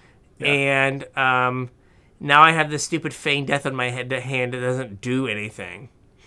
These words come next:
Speaker 1: Yeah.
Speaker 2: <sighs> All right. Um, on to game two.
Speaker 1: Yeah.
Speaker 2: Uh, so, it has those kind of upsides.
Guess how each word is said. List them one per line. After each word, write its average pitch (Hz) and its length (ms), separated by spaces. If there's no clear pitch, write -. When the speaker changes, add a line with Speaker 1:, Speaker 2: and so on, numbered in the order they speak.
Speaker 1:
Yeah. 117 160
Speaker 2:
<sighs> - 1300
All 143 180
right. 117 300
Um, 131 600
on 160 220
to 165 80
game 143 240
two. 190 300
Speaker 1:
Yeah. 117 340
Speaker 2:
Uh, - 40
so, 120 520
it 185 100
has 208 180
those 185 200
kind 180 180
of 123 60
upsides. 120 800